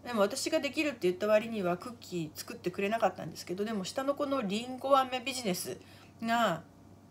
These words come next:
着実に成長しています。で、前回七個オーダーがあって、今週末は十個注文が入って、えー、赤いりんご飴を五つとキャラメルアップルを五つ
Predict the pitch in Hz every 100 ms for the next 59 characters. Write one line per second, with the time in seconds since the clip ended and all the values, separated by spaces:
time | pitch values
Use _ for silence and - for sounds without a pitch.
0 | - - 233 233 269 277 277 285 285 285
1 | 269 269 - 247 233 233 - - - -
2 | - - - 220 247 339 339 220 196 190
3 | 233 233 175 180 185 190 180 180 185 -
4 | - 170 170 - 285 - 285 254 190 -
5 | 180 185 180 175 180 180 175 - - 208
6 | 196 185 175 180 185 180 - 175 170 -
7 | - - - 196 185 - 208 285 285 277
8 | 247 262 254 254 247 190 165 170 - -
9 | - 196 175 180 - 220 240 269 262 240
10 | - - - 226 226 151 107 - - -
11 | - - 240 220 - - - - - 202
12 | 208 - -